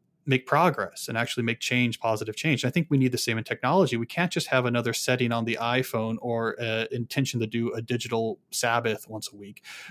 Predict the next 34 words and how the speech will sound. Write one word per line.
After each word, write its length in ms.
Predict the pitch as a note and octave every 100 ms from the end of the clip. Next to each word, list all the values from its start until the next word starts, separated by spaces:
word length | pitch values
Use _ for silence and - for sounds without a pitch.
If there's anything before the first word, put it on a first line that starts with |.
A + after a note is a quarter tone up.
| -
We 120 | C3
need 240 | F3 D3+ C#3+
a 120 | C3
fully 460 | B2+ - C3 D3 E3+
formed 380 | - C#3 C3+ -
philosophy 560 | A#2+ A#2 A#2+ C3 B2
grounded 480 | A#2+ A2+ A#2+ C3 B2+
in 100 | B2+
morality 540 | B2+ A#2+ G#2+ A2 A2+
that 140 | A2+ G#2+
says, 300 | - A2+ - - - - _
"This 520 | B2 A2+ C3+ F3 - -
is 560 | C#3 A#2+ A#2 D3+ - - _ _ -
how 240 | C#3 B2+
I 220 | - B2+
use 260 | D3+ D3 C#3+
technology, 520 | C#3+ C3+ A#2 A#2 A#2+
what 180 | A#2+ A#2
technology 420 | - A#2+ A2+ A2
used 160 | G#2+ -
for 100 | A2+
what 120 | G#2+
purpose 280 | G#2+ G#2+ -
and 140 | A#2
why." 220 | G3+ D3+
And 260 | A2 - D3
so 60 |
digital 320 | D3+ G3 F#3 E3
minimalism 440 | F#3+ G3+ D3+ C3+
is 120 | C3
one 200 | C3+ D#3+
such 280 | D3+ A2+ -
philosophy. 640 | A2+ G2+ - - - - - - - - -
But 280 | C3+ B2+ -